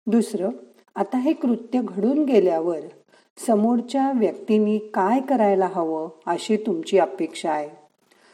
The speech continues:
समजा, साधं उदाहरण घेऊ. दूध तापत ठेवून तुमची मुलगी तिकडे फोन बघत बसली, दूध उतू गेलं,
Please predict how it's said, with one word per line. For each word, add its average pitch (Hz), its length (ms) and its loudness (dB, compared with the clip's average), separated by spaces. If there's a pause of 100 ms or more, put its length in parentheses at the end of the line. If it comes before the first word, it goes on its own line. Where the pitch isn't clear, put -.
(180)
समजा, 208 320 2
साधं 196 380 0
उदाहरण 208 520 0
घेऊ. 202 180 4 (840)
दूध 269 180 0 (140)
तापत 208 220 2
ठेवून 214 380 0
तुमची 202 340 -2
मुलगी 190 340 2
तिकडे 196 420 -2 (360)
फोन 233 300 6
बघत 170 260 2
बसली, 160 460 -6 (260)
दूध 233 260 2
उतू 262 260 0
गेलं, 165 340 0